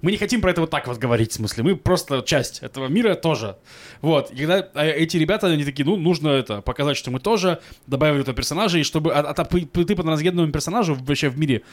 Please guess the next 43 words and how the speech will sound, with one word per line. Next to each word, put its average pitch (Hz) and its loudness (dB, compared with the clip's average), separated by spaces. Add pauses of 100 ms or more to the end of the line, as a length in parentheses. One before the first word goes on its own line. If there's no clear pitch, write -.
(200)
ну, 175 0
в 131 -4
жизни, 135 0
в - -2
смысле, 127 -2
вы 135 0
по 139 0
трансгендерному 147 0
человеку 170 0 (260)
не 160 -2
поймете, 185 0
что 196 0
он 175 0
трансгендерный. 139 0 (220)
И 160 -2
поэтому 175 2
в 165 4
игре 170 4
ему 226 0
пришлось 165 0
сказать: 156 0
«Я 123 0
трансгендерный». 117 -2 (240)
<laughs> - 0
Вот. 175 2 (420)
И 202 4
типа, 262 0 (280)
ну, 180 2
вот 180 0
это 240 2
вот 170 0 (260)
как, 160 -8
как 160 -2
будто 202 2
бы 175 4 (160)
то, 175 2
против 175 -2
чего 160 2
можно 143 0
выступать, 113 -4
вот 113 -10
так, - -4
такого, 127 -2